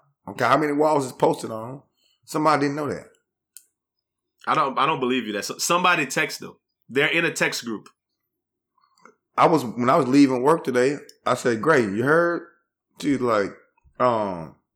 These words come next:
Speaker 1: no, it was Finch. I said, "Boy, you heard?" He like, "What?" I say, "Uh, Donovan Mitchell got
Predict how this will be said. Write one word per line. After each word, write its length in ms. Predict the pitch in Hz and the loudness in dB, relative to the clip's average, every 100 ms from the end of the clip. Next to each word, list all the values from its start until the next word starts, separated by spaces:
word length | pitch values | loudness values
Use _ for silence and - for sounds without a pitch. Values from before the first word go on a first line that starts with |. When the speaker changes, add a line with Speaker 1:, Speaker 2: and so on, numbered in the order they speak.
| _ _ - | _ _ 0
Speaker 1:
no, 400 | 156 143 92 - 123 | 6 6 6 0 0
it 40 | |
was 180 | 120 - | 0 0
Finch. 460 | 185 160 - - - _ _ - - 120 | 0 0 0 -10 -14 _ _ -20 -12 -6
I 60 | |
said, 180 | 123 117 | -2 0
"Boy, 100 | 127 | 2
you 120 | 123 | 4
heard?" 200 | 151 160 | 4 6
He 60 | 170 | 4
like, 240 | 139 120 143 | 4 2 2
"What?" 240 | 185 98 | 2 2
I 80 | 123 | -2
say, 280 | - 117 90 | -2 -2 0
"Uh, 440 | 107 110 104 98 | 0 0 2 0
Donovan 280 | 117 120 117 | -2 -4 -4
Mitchell 220 | 143 127 | -4 -4
got 240 | 120 110 | -2 -4